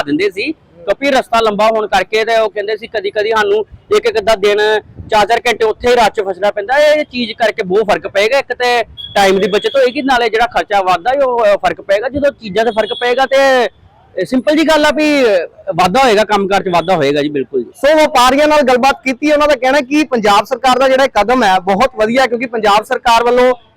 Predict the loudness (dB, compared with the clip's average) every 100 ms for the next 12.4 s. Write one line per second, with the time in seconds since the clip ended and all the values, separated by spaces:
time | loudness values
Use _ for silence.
0 | 0 2 2 2 0 0 0 0 -2 -4
1 | -4 0 2 4 4 4 2 2 0 0
2 | 2 2 2 0 -4 -4 0 2 2 2
3 | 2 0 0 2 2 2 0 0 2 2
4 | 2 0 -2 -16 _ 2 4 4 0 _
5 | _ 0 0 0 0 0 2 2 2 2
6 | 2 2 0 0 0 0 0 -2 -2 0
7 | 0 0 2 0 -2 _ -4 0 0 -2
8 | 0 0 2 0 0 2 2 2 0 0
9 | 0 0 0 0 0 0 0 2 2 0
10 | 0 2 2 0 0 2 0 0 0 2
11 | 2 2 2 0 0 0 0 0 0 0
12 | 0 0 2